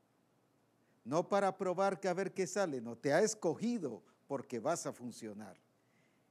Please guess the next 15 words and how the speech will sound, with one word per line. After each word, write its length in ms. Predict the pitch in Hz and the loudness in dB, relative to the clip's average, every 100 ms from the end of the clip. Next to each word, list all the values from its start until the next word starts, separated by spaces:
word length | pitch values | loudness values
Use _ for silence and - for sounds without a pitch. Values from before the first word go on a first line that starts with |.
| _ - | _ 0
Él 280 | 160 196 202 | 2 2 2
te 160 | 185 160 | 0 0
hizo 280 | 151 151 | 0 -4
siervo 600 | 135 - 202 247 220 208 | -4 0 4 4 4 0
de 120 | 170 160 | 0 0
Dios, 380 | 185 196 196 | 0 0 -2
te 100 | - | -4
hizo 220 | 143 - 147 | -6 -4 -6
instrumento 800 | 135 - 135 131 180 226 220 185 | -6 -8 -8 -4 -2 -2 -4 -6
escogido 640 | - 156 135 202 196 175 | -6 -10 -8 -4 -2 -2
de 160 | 147 135 | -2 -2
Dios 480 | 175 240 254 - - _ _ | 2 2 2 -2 -16 _ _
y 160 | - 139 | -6 -6
para 360 | 147 135 123 123 | -2 -2 -2 0
Dios, 400 | 185 247 - | 4 4 2